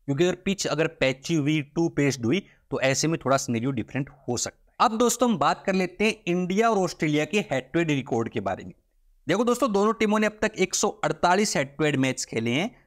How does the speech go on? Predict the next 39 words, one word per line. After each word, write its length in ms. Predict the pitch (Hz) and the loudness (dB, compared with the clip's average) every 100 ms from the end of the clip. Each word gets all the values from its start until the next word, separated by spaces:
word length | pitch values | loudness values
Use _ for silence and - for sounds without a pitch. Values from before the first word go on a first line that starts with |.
| - | -4
जिसमें 300 | 135 170 208 | -2 2 2
से 120 | 208 | 2
इंडिया 500 | 214 - 175 190 220 | -2 -2 0 2 2
की 100 | 214 | 2
टीम 180 | 208 190 | 0 0
ने 120 | 190 | 0
छप्पन 440 | 170 - - - 175 | -2 -4 -4 -2 0
मैच 240 | 175 175 | 0 0
जीते 300 | 156 180 226 | 0 -2 2
हैं 80 | 220 | 2
और 60 | |
ऑस्ट्रेलिया 380 | - - 143 139 | 0 -2 -4 -2
ने 100 | 160 131 | -2 0
बयासी 320 | 120 117 127 | -2 0 -2
मैच 200 | 117 110 | -2 -2
जीते 340 | 104 107 131 | -6 -8 -4
हैं। 100 | 175 247 _ - | -4 -6 _ -2
लेकिन 200 | 156 214 | 0 2
अगर 120 | 220 | 2
आप 120 | 214 | 2
लास्ट 320 | 175 160 185 - | 4 2 2 -4
के 80 | |
पांच 320 | 208 175 185 - | -2 2 2 2
सात 200 | 190 - | 0 2
सालों 220 | 165 165 | 0 0
की 100 | 151 | -2
बात 280 | 131 131 - | -2 -2 -2
करोगे 260 | 127 117 113 | -4 -2 -2
ना, 220 | 127 110 _ - | -2 -4 _ -4
तो 60 | 160 | 0
हेड 280 | 156 160 - | 0 -2 0
टू 100 | 214 | 2
हेड 160 | 196 | 4
के 80 | 185 | 2
अंदर 180 | 170 180 | 2 0
दोनों 300 | 156 151 156 | 0 0 0
टीमों 260 | 143 127 | 0 0
का 80 | 127 | 4
neck 360 | 175 123 117 | 4 4 2